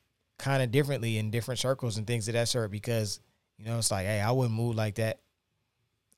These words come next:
Hey, man, everybody's not gonna understand the assignment that God put on your life.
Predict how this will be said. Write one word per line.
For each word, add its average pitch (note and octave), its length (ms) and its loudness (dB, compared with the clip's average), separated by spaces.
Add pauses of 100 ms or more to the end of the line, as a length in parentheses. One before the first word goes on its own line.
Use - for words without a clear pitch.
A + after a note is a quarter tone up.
(500)
Hey, B3 180 4
man, A#3+ 400 0 (720)
everybody's A3 720 6
not G3 220 6
gonna F#3+ 260 4 (140)
understand F3+ 720 4 (340)
the D3 140 6
assignment D#3 520 6
that C3+ 100 2
God D3 240 4
put D#3 160 8
on D3+ 100 6
your D3+ 140 4
life. D#3+ 400 0